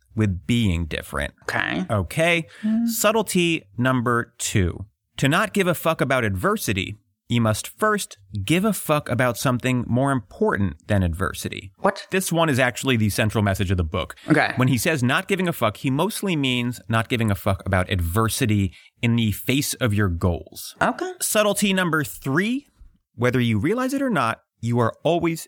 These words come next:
Speaker 1: choosing what to give a fuck about.
Speaker 2: Yeah.
Speaker 1: He says, "The idea of not giving a fuck is a simple way of reorienting our expectations for life and choosing what is important and what is not."
Speaker 2: So it sounds like he's just saying, like, set a goal,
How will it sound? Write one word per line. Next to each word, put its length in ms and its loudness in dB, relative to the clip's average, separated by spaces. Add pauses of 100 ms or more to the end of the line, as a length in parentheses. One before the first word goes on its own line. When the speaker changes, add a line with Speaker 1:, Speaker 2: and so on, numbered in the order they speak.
(120)
Speaker 1:
choosing 680 0 (160)
what 260 0
to 100 -2
give 200 2
a 60 2
fuck 320 -2
about. 420 -4
Speaker 2:
Yeah. 380 2 (260)
Speaker 1:
He 140 -2
says, 420 2 (360)
"The 200 4
idea 380 2
of 120 -2
not 200 0
giving 220 0
a 100 0
fuck 380 -6 (260)
is 120 2
a 80 4
simple 380 0
way 180 2
of 80 0
reorienting 840 0
our 240 2
expectations 560 0
for 140 0
life 420 2
and 140 2
choosing 400 0
what 200 0
is 80 0
important 680 0
and 160 2
what 120 2
is 160 0
not." 540 0
Speaker 2:
So 160 4
it 80 0
sounds 180 0
like 120 2
he's 160 0
just 120 -2
saying, 200 0
like, 360 -2
set 320 0
a 60 2
goal, 580 0